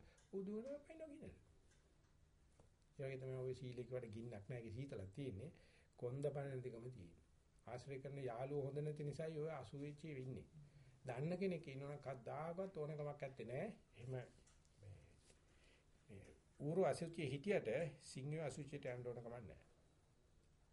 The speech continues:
ඌරු කොච්චර බඩගිනි වුණත් තනකොළ කන්නේත් නෑ. බුදුහාමුදුරුවෝ දීලා තියෙනවා මේක මෙච්චර සාක්‍ය සිංහ කුලයක ඥාතිකම අපිට තියෙද්දි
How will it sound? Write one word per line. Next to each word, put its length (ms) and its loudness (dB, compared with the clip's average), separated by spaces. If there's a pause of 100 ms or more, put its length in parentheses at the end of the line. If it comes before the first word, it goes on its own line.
(440)
ඌරු 260 0
කොච්චර 360 0
බඩගිනි 400 0
වුණත් 280 -2 (160)
තනකොළ 400 -2
කන්නේත් 380 -4
නෑ. 160 -12 (1200)
බුදුහාමුදුරුවෝ 560 -2
දීලා 240 -2
තියෙනවා 320 -4
මේක 240 -6 (1080)
මෙච්චර 360 -4
සාක්‍ය 400 0
සිංහ 260 -2
කුලයක 340 2
ඥාතිකම 680 -4
අපිට 280 -2
තියෙද්දි 420 -4